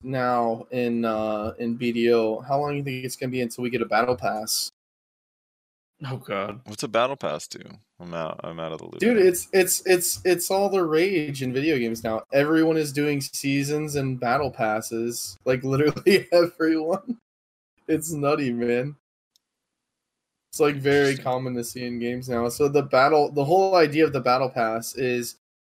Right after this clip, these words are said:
Speaker 1: "Hey, we're gonna give you free shit for doing, like, these, like, certain activities in game. But also, if you spend, like, twenty dollars,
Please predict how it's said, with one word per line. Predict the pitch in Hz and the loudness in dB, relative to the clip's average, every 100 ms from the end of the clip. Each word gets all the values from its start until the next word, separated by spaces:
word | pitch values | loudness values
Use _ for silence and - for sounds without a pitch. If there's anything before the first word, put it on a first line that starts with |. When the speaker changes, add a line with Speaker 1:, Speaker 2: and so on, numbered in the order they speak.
| _ | _
Speaker 1:
"Hey, | 147 143 143 | 2 4 4
we're | 139 | 2
gonna | 139 151 | -2 -2
give | 147 139 | -2 -2
you | 139 | -6
free | 127 - 143 139 | -6 -8 -4 -4
shit | - - 143 127 - | -4 0 0 0 -4
for | - 131 | -6 -6
doing, | 131 131 131 127 123 | -2 -2 -2 -4 -4
like, | 117 120 117 | 0 0 0
these, | 117 117 113 - | -6 -4 -6 -4
like, | 127 113 | -4 -2
certain | - - 131 127 123 | -4 -2 -2 0 0
activities | 117 - - 123 120 120 117 | 0 -2 -6 -2 0 0 -2
in | 113 120 | -2 -4
game. | 110 113 120 147 170 - _ _ | 0 0 0 -2 -6 -10 _ _
But | 139 185 202 | 0 2 4
also, | - 180 294 330 170 139 113 110 117 - - | 6 6 8 6 4 4 4 4 2 -2 0
if | 175 170 | 2 2
you | 175 | 2
spend, | 170 - 190 190 180 | -2 2 4 4 2
like, | 170 151 135 | 4 2 0
twenty | - 165 180 160 | -4 0 2 4
dollars, | 165 247 202 139 131 131 - | 4 4 4 4 2 0 -4